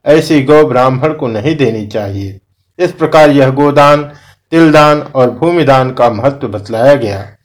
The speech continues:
अब पुनः अन्नदान की महिमा सुनो। अन्नदान सब दानों में प्रधान है। राजा रंतिदेव ने अन्न का दान करके ही स्वर्ग लोक प्राप्त किया।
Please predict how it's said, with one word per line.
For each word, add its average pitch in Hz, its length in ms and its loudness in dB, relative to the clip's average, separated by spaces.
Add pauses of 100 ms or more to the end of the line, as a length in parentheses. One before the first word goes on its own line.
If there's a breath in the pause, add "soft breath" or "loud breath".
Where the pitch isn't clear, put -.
(200)
अब 156 100 2
पुनः 175 400 0
अन्नदान 151 580 0
की 135 140 -4
महिमा 120 360 0
सुनो। 101 420 -10 (440)
अन्नदान 175 520 2
सब 165 280 -2
दानों 139 300 2
में 135 240 -2
प्रधान 113 340 -4
है। 98 300 -12 (540 soft breath)
राजा 156 340 6
रंतिदेव 147 580 2
ने 156 180 0
अन्न 151 360 -2
का 131 160 0
दान 135 360 0
करके 127 360 -2
ही 123 320 -2 (360 soft breath)
स्वर्ग 180 260 2
लोक 135 340 0
प्राप्त 120 420 -6
किया। 101 320 -8